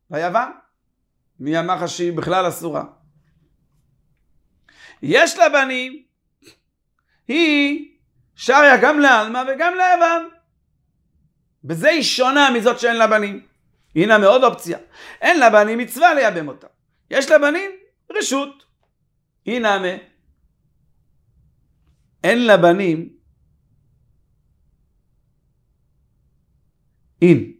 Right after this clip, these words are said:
מותרת. יש לה בנים, אוקיי, תלמד שאסור, אבל באיזה איסור זה? זה לאו הבא מכלל עשה, זה רק איסור עשה, מאיפה אתה יודע, מאיפה אתה יודע שיש כרת?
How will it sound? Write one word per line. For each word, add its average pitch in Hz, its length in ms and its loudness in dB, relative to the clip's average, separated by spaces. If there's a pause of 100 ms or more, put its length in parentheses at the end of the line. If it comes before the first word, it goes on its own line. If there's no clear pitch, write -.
(120)
מותרת. 139 560 0 (500)
יש 311 240 2
לה 294 80 6
בנים, 302 500 0 (560)
אוקיי, 269 280 -4
תלמד 254 260 -4
שאסור, 226 680 -2
אבל 160 180 -4
באיזה 240 260 0
איסור 190 300 0
זה? 143 180 -6 (800)
זה 151 160 2
לאו 196 120 4
הבא 262 400 2
מכלל 269 280 -2
עשה, 277 240 -4
זה 269 140 -4
רק 285 120 -4
איסור 277 300 -12
עשה, 277 220 -4
מאיפה 254 200 -6
אתה 262 100 -16
יודע, 285 380 0
מאיפה 254 220 -4
אתה 262 120 0
יודע 262 200 0
שיש 269 260 -4
כרת? 247 320 0